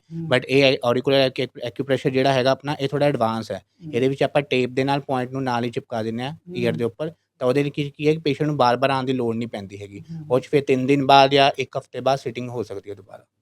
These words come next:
Speaker 1: ਓਕੇ।
Speaker 2: ਹਮ।
Speaker 1: ਅਹ, ਜਿਹੜੀ, ਅਹ, ਜਿਹੜੀ ਤੁਸੀਂ ਇਹ ਥੈਰੇਪੀ ਦੱਸੀ ਹੈ, ਇਹ ਇੱਕ ਸੁਣਨ ਵਿੱਚ ਇੱਕ ਨਵੀਂ, ਅਹ, ਆਪਣੇ, ਅਹ, ਆਈ ਲੱਗਦੀ ਹੈ ਤੁਹਾਡੇ ਇੱਥੇ ਹਸਪੀਟਲ ਜਾਂ ਸਾਡੇ ਇੰਡੀਆ ਦੇ ਵਿੱਚ।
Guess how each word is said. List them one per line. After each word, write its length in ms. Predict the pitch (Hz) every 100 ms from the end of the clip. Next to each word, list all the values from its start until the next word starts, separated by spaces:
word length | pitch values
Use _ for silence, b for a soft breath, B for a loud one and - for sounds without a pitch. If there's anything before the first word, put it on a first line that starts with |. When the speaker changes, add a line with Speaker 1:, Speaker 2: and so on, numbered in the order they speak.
| _ _
Speaker 1:
ਓਕੇ। 220 | 170 185
Speaker 2:
ਹਮ। 220 | 165 107
Speaker 1:
ਅਹ, 800 | 117 _ _ 180 185 185 190 190
ਜਿਹੜੀ, 460 | 185 165 214 226 220
ਅਹ, 560 | - 190 165 - - 220
ਜਿਹੜੀ 260 | 160 196 208
ਤੁਸੀਂ 280 | 196 160
ਇਹ 100 | 202
ਥੈਰੇਪੀ 420 | 180 - 170 170 185
ਦੱਸੀ 440 | 185 165 185 185
ਹੈ, 260 | 180 196 480 -
ਇਹ 300 | 196 208 392
ਇੱਕ 440 | 196 - 202 196 - 196
ਸੁਣਨ 400 | 170 - 208 208
ਵਿੱਚ 200 | 208 185
ਇੱਕ 160 | 220 226
ਨਵੀਂ, 500 | 202 190 185 202 202 - -
ਅਹ, 340 | 175 175 170
ਆਪਣੇ, 380 | - 165 170 175
ਅਹ, 480 | 175 165 156 160 -
ਆਈ 260 | 160 165 -
ਲੱਗਦੀ 420 | 170 156 139 160
ਹੈ 160 | 160 156
ਤੁਹਾਡੇ 340 | 151 175 156
ਇੱਥੇ 160 | 160 175
ਹਸਪੀਟਲ 480 | 165 151 - 156 165
ਜਾਂ 220 | 160 165
ਸਾਡੇ 300 | 160 156 156
ਇੰਡੀਆ 260 | 151 151 151
ਦੇ 80 |
ਵਿੱਚ। 320 | 151 156 -